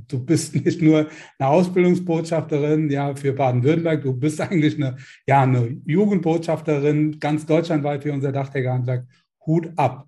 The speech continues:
Also das muss man echt sagen. Und du hast, du kommst nicht aus einer Dachdecker-Dynastie. Das muss man an dieser Stelle nochmal betonen, sondern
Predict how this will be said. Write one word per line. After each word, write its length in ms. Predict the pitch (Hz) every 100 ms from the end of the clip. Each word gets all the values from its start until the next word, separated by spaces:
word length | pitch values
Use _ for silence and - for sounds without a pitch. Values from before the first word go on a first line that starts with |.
| -
Also 240 | 120 123
das 280 | 120 127 139
muss 160 | 147
man 100 | 156
echt 160 | 147 135
sagen. 240 | 151 127
Und 100 | 127
du 160 | 120 131
hast, 240 | 139 135
du 80 | 147
kommst 280 | 127 143 147
nicht 160 | 165 165
aus 160 | 135
einer 240 | 151 135 123
Dachdecker-Dynastie. 1200 | 160 160 175 165 160 165 165 156 160 165 180 - -
Das 140 | - 127
muss 160 | 143
man 100 | 151
an 40 | 131
dieser 240 | 139 151
Stelle 280 | - 143 139
nochmal 360 | 131 127 131 123
betonen, 720 | 120 123 - 139 156 190 202
sondern 560 | 135 131 139 170 190